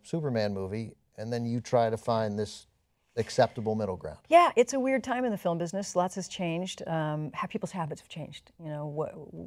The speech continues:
Speaker 2: going to the theater has changed for people. People, a lot of people don't go to the theater anymore, or if they do, they wanna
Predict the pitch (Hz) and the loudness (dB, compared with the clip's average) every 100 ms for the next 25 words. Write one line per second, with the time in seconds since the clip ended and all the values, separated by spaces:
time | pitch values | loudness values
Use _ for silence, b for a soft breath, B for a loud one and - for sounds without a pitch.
0 | - _ _ _ - 185 180 175 170 160 | -16 _ _ _ 0 4 4 4 -2 -4
1 | 151 165 165 156 143 - 143 139 127 147 | -4 -2 0 0 -2 -6 -10 -10 -12 -12
2 | 131 165 151 135 135 135 135 143 139 160 | -12 -10 -10 -6 -6 -2 -2 -2 -2 0
3 | 165 220 202 185 180 180 180 175 165 165 | 4 4 2 0 0 0 0 0 0 0
4 | 165 160 147 135 - 156 233 226 202 190 | 0 0 -2 -2 -2 2 6 6 4 2
5 | 151 139 139 139 | -2 -2 -2 -4